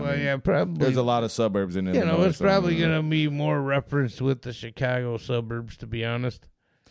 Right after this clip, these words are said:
Speaker 2: So, Jacob Spiro, twenty-three, has been charged with at least six, counted, six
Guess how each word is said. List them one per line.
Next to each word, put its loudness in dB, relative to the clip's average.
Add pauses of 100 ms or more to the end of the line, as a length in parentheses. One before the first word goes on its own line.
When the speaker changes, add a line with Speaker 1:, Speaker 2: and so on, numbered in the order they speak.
(280)
Speaker 2:
So, 2
Jacob 2
Spiro, 2
twenty-three, 0
has 0
been 0
charged 0
with -2
at 0
least 0
six, 0 (320)
counted, 0 (100)
six 0